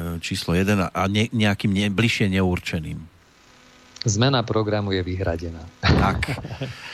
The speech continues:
Speaker 1: A tým sme v podstate prešli asi to najzákladnejšie, ale asi sme nespomenuli ešte všetko. Máte k tomu nejaký dodatok, predpokladám?
Speaker 2: Mm, ja si myslím,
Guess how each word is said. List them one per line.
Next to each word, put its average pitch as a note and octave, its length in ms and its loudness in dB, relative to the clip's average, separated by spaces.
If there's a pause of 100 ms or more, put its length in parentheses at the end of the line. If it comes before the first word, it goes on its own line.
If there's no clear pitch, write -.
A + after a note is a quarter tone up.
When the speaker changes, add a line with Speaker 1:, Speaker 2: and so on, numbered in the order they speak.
Speaker 1:
A - 80 -2
tým A#3+ 160 4
sme G#3+ 160 2
v - 80 -12
podstate F#3 320 -2
prešli C#3 320 -2
asi D3+ 240 -2
to - 80 0
najzákladnejšie, C#3 1200 2
ale A#2 320 2
asi C#3+ 240 0
sme B2 160 0
nespomenuli F#2 640 0
ešte - 160 -8
všetko. A#2 560 0 (2000)
Máte G#2+ 240 2
k - 80 -4
tomu G2+ 160 0
nejaký F#2 240 -2
dodatok, F2 480 -2
predpokladám? D#2+ 640 -4 (1900)
Speaker 2:
Mm, C#3 480 -2
ja C3+ 160 0
si C3+ 160 -2
myslím, C#3 240 0